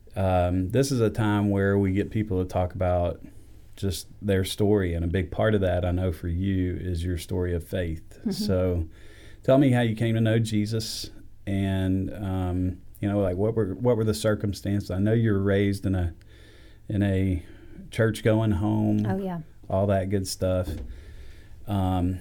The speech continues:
Speaker 1: tell us about that, but then tell us about the moment when it became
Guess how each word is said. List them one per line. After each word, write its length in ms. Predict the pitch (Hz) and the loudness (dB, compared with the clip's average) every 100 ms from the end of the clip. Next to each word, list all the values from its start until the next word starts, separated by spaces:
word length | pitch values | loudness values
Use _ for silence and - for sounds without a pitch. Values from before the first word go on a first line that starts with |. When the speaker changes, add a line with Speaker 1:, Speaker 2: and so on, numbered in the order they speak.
| - | 0
Speaker 1:
tell 160 | 127 139 | 6 6
us 100 | 135 | 6
about 300 | 123 113 123 | 0 2 2
that, 200 | 120 113 | 2 2
but 120 | 120 | 2
then 180 | 135 131 | 2 2
tell 220 | 143 135 | 4 4
us 140 | - | 2
about 600 | 113 110 110 107 107 104 | 0 2 4 4 2 0
the 100 | 107 | 0
moment 460 | 101 104 104 104 90 | 2 4 4 4 2
when 140 | 101 | 0
it 120 | 98 87 | 0 -2
became 580 | 87 98 92 90 85 | -4 -2 0 0 -2